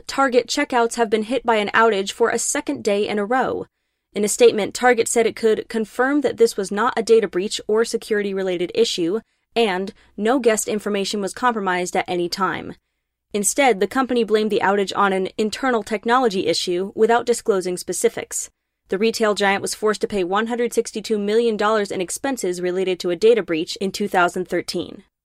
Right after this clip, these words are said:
In funding news, startup founders need to decide how much salary is enough.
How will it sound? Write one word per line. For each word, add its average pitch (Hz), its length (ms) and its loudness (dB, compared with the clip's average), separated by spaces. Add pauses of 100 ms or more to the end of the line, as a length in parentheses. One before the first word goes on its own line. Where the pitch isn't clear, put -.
(1120)
In 208 100 0
funding 254 380 4
news, 240 340 4
startup 269 460 0
founders 240 400 4
need 269 180 2
to 269 100 -2
decide 233 420 4
how 285 180 -2
much 302 180 2
salary 277 520 0
is 240 180 -2
enough. 254 500 -2